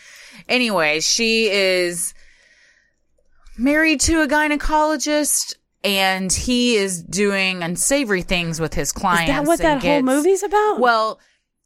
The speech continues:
Speaker 1: one of the women that he sexually assaults s-, sues him, and he loses his license and everything.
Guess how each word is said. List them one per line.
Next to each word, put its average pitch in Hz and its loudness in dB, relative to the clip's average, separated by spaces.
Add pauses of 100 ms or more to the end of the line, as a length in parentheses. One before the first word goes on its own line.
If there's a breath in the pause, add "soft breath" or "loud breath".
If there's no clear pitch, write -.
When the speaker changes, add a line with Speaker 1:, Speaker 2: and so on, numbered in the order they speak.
(160)
Speaker 1:
one 220 0
of 220 -2
the 214 0
women 190 0
that 170 0
he 165 0 (840)
sexually 196 -2
assaults 180 0 (360 soft breath)
s-, - -20 (120)
sues 277 0
him, 165 -4 (260 soft breath)
and 175 0
he 180 0
loses 185 0
his 165 -4
license 196 -2
and 175 -6
everything. 156 -10